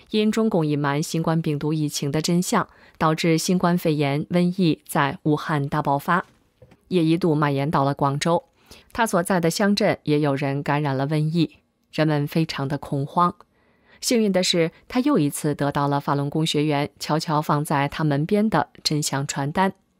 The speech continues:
传单中讲了避开瘟疫的良方，就是诚念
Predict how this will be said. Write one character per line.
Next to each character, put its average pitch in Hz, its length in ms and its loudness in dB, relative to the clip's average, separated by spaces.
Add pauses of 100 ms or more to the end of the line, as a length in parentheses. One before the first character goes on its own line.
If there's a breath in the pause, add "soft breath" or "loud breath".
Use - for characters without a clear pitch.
(560 loud breath)
传 202 200 2
单 220 180 2
中 214 220 4
讲 147 200 -2
了 143 120 0
避 139 160 -2
开 151 200 -4
瘟 156 120 0
疫 156 120 2
的 143 140 -2
良 139 240 -2
方， 202 320 -2 (640 loud breath)
就 175 180 2
是 160 180 0
诚 151 300 -2
念 226 300 2